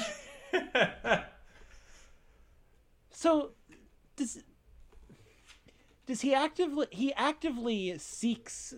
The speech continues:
Speaker 2: the dirt out?
Speaker 1: No.
Speaker 2: No.
Speaker 1: 'Cause in other strips, it is established, when he goes outside, it sucks onto him.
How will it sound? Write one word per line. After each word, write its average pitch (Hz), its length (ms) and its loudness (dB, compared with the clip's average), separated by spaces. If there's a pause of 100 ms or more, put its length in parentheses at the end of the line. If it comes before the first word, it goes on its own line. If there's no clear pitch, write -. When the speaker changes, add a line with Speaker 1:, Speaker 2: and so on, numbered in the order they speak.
Speaker 2:
the 185 120 2
dirt 160 460 2
out? - 460 -4 (760)
Speaker 1:
No. 143 400 6 (1200)
Speaker 2:
No. 147 380 0 (840)
Speaker 1:
'Cause 185 220 8
in 190 220 6
other 214 340 8
strips, - 560 2
it 151 80 2
is 156 100 4
established, 143 760 6 (280)
when 160 180 6
he 226 160 6
goes 233 260 10
outside, 185 680 6 (760)
it 190 180 2
sucks - 640 6
onto 117 500 2
him. 90 120 -10